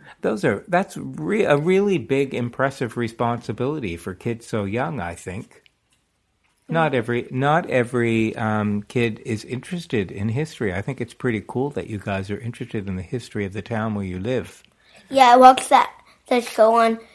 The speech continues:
Speaker 3: history, and it's called Curse of Oak Island.
Speaker 1: On the History,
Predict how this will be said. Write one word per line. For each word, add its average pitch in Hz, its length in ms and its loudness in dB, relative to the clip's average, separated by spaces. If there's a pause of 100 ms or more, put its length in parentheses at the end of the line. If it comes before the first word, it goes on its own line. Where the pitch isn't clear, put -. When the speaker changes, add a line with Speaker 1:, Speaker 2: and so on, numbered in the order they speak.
(100)
Speaker 3:
history, 226 420 -2
and 214 240 0
it's 202 140 -4
called 208 360 0
Curse 214 300 -8
of 208 140 -10
Oak 196 260 -4
Island. 208 560 -4 (380)
Speaker 1:
On 120 180 6
the 117 80 6
History, 120 720 4